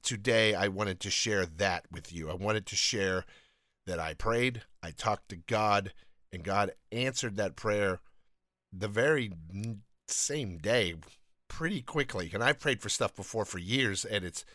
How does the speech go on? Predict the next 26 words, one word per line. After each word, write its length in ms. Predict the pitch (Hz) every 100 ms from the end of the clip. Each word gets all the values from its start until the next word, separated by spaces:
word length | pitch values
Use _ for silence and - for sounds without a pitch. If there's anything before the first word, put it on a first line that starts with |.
| - _ -
never 180 | 113 110
happened 400 | 113 107 101 92
or 100 | 82
finally 340 | - 117 110
happened 340 | 104 101 104 95
after 220 | 90 92
a 60 | 87
while, 440 | 110 110 104 95
or 180 | 85 82 - - -
that 180 | 95 -
slow 380 | - 120 123 107
grind. 380 | 113 104 104
You 160 | 90 104
know, 160 | 110 101
none 240 | 107 107
of 100 | 101
us 160 | 98 92
are 80 |
patient, 500 | 85 - 117 - 104 - - _ _ _ 92
and 180 | 90
God 260 | 98 101 92
works 200 | 98 -
on 100 | 95
his 140 | 87
own 160 | 95 90
timetable. 680 | 113 104 95 101 85 85